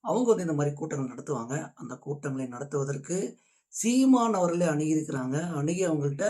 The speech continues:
பாத்தீங்கன்னா எல்லா விஷயங்களும் சொல்லியிருக்காங்க. இது ஆர் எஸ் எஸ் ஓட அமைப்பை சேர்ந்தது. நாங்க வந்து இந்த மாதிரி பாரதி கண்ட வந்தே மாதரம்ன்ற தலைப்புல பாரதி பிறந்த நாள்ல நாங்க ஒரு விழா எடுக்க இருக்கிறோம், நீங்க வந்து இதுல கலந்துக்கணும், பாரதியாரை பத்தி பேசணும் அப்படின்னு சொல்லியிருக்காங்க.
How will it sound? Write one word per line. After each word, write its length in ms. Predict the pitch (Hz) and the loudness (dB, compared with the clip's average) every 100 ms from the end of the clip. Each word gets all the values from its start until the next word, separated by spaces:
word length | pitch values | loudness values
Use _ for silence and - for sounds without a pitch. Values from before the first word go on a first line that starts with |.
| 254 - _ _ - | -2 -8 _ _ -10
பாத்தீங்கன்னா 340 | 143 151 175 185 | 0 2 2 0
எல்லா 220 | 170 220 | 2 2
விஷயங்களும் 380 | 196 175 196 180 | 2 0 -4 -6
சொல்லியிருக்காங்க. 420 | 156 156 151 131 - | -4 -2 -2 -4 -6
இது 140 | 107 143 | -4 -2
ஆர் 180 | 143 | 0
எஸ் 120 | 143 139 | -2 -6
எஸ் 160 | - | -6
ஓட 160 | 143 135 | -6 -4
அமைப்பை 380 | 127 135 143 131 | -4 -4 -4 -4
சேர்ந்தது. 460 | 139 123 131 135 113 - _ _ - | -4 -4 -2 2 0 0 _ _ -6
நாங்க 200 | 131 160 | -4 -2
வந்து 200 | 160 165 | -2 -2
இந்த 120 | 143 | 0
மாதிரி 220 | 143 180 240 - _ _ _ | 2 0 -2 -8 _ _ _
பாரதி 440 | 196 143 180 196 190 | -6 0 2 0 -2
கண்ட 240 | 156 151 156 | -2 0 -2
வந்தே 300 | 135 143 175 | -2 -2 0
மாதரம்ன்ற 540 | 165 147 147 147 135 135 | 0 0 0 -2 -4 -6
தலைப்புல 380 | - 143 156 135 143 - | -6 -6 -4 -4 -4 -6
பாரதி 460 | 190 143 147 147 151 156 - | -6 -4 -4 -4 -6 -6 -10
பிறந்த 280 | 143 139 143 | -4 -2 0
நாள்ல 320 | 135 123 143 - _ | -2 -2 -6 -8 _
நாங்க 280 | 120 127 135 - - _ _ | -10 -6 -4 -4 -8 _ _
ஒரு 160 | - 151 | -2 0
விழா 220 | 139 147 165 | 4 4 4
எடுக்க 280 | 151 143 - 131 127 | 4 0 -2 -2 -2
இருக்கிறோம், 420 | 127 147 156 85 - | -6 -4 -4 -4 -6
நீங்க 220 | 131 151 156 | -2 2 4
வந்து 240 | 147 165 - - _ _ | 2 0 -4 -6 _ _
இதுல 200 | 143 143 | -4 -2
கலந்துக்கணும், 520 | 143 160 160 151 139 | 0 0 0 -2 -2
பாரதியாரை 360 | 143 156 147 143 | 0 2 0 0
பத்தி 240 | 143 - | -4 -6
பேசணும் 340 | - 143 151 143 | 0 0 2 -4
அப்படின்னு 240 | 135 135 | -6 -8
சொல்லியிருக்காங்க. 460 | 135 131 127 120 | -6 -6 -6 -6